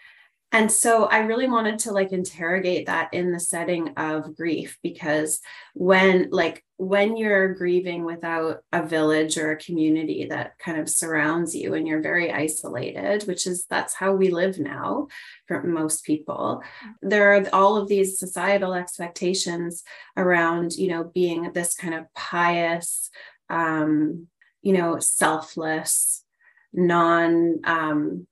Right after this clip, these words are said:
not seeking pleasure or, or affirmation of your sexuality or your, um, feeling like you wanna feel desired, to feel vital again,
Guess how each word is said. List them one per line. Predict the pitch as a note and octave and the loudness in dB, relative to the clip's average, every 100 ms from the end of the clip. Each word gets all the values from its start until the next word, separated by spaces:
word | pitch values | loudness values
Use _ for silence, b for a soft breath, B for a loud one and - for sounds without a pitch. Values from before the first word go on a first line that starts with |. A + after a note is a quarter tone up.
| _ | _
not | G3 G3 F#3 F3+ - | -2 2 4 2 0
seeking | - G3+ F#3 F3 E3 | 0 0 0 -2 -6
pleasure | - - E3 D#3 D#3+ D#3 D#3 D3+ D3+ - | -8 -6 -2 -2 -2 -4 -2 -2 -4 -6
or, | D3+ C#3+ C#3 D3 B B B _ _ | -4 -4 -4 -6 B B B _ _
or | E3 D3+ C3+ - | -4 -2 -2 0
affirmation | D#3 D3 E3 D#3 D3 D3+ D#3 | -2 0 2 2 2 0 -2
of | D3 | -2
your | D3 | -2
sexuality | C#3+ D#3 D3+ - C3+ C3+ C#3+ D3 C#3+ C#3 C3 B2+ | -4 -4 -6 -4 -2 0 2 2 2 0 -2 -4
or | - D3 | -4 -4
your, | C#3+ - A2+ - F#3 B B - | -4 -4 -4 -6 -8 B B -10
um, | D3+ C#3 - - F3 - _ - - - - - - | -6 -6 -6 -10 -14 -18 _ -16 -14 -14 -16 -18 -2
feeling | G#3 F#3+ F3 F3 | 4 6 6 2
like | D#3 D3 E3+ | 2 0 0
you | E3 | 0
wanna | D#3+ C#3+ D3 D3+ - | 2 2 0 -4 -4
feel | E3+ D#3 | -2 -2
desired, | E3+ D3 D3+ D3+ D3+ D#3 D#3 | -2 -2 0 0 0 0 -2
to | E3 | -8
feel | - D#3 D3+ | -6 -4 -4
vital | C#3+ C3+ C#3+ D3 D3 | -4 -2 -2 0 -2
again, | D3 C#3+ C#3+ C#3+ D#3 | -2 -2 0 0 -2